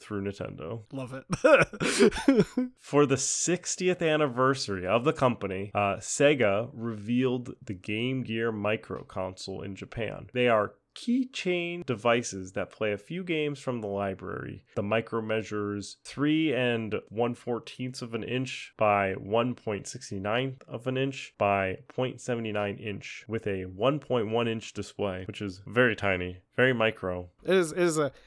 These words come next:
Speaker 2: it is actually kind of adorable looking. Um, definitely not the way to play the Game <laughs> Gear. Like, if you wanna play Game Gear games, there is certainly better ways to play it, but if you are a Game Gear enthusiast, then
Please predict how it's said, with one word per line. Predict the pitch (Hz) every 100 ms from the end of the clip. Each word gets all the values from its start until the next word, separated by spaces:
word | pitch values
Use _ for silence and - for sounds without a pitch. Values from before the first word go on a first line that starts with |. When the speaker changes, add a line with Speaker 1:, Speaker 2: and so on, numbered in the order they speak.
| - -
Speaker 2:
it | 180
is | 185
actually | 170 160
kind | - 151
of | 120
adorable | 110 123 120 120 120
looking. | 123 127 117 - 113
Um, | 117 110
definitely | 139 123 - 135
not | 117 123 - -
the | 113
way | 117 117
to | -
play | - 117 113 113 - -
the | 131
Game | 120 120 -
<laughs> | -
Gear. | 175 226 _ -
Like, | 135 120 - _ 143
if | -
you | 127
wanna | 143 147
play | - 135
Game | 131 139
Gear | 143
games, | 131 151 151 135
there | 123
is | 117 - - _ _ _ -
certainly | 240 - 139
better | 127 139 120
ways | 127 120
to | -
play | - 120
it, | 110 139
but | 127 117
if | - -
you | 127
are | 127 120
a | 110 -
Game | 175
Gear | 160 143 120
enthusiast, | 110 131 117 107 110 - - -
then | 117